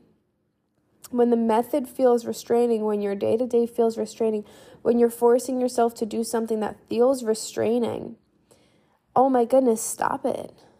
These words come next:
Fucking just stop it. And it's like we get addicted to doing the things, even when the things aren't actually working to get us the happiness or the body or the success that we want.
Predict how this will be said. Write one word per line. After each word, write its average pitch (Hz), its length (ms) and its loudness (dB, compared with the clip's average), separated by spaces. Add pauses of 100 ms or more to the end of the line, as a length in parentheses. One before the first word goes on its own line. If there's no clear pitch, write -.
Fucking 247 520 -2
just - 500 -6
stop 247 380 2
it. - 400 0 (800)
And 247 100 6
it's 247 100 2
like 262 140 4
we 247 100 -2
get 247 140 4
addicted 240 500 2
to 226 120 -10
doing 233 240 2
the 214 80 0
things, 240 360 -2
even 240 200 0
when 226 140 2
the 214 60 0
things 247 400 0
aren't 220 220 2
actually 220 400 -2
working 220 460 0
to 220 100 -8
get 214 220 0
us 214 100 -4
the 226 140 -4
happiness 226 640 -4
or 117 100 -2
the 113 100 -2
body 113 460 0
or 113 180 -2
the - 120 -6
success - 500 -6
that - 180 -8
we 220 120 -6
want. 247 260 -4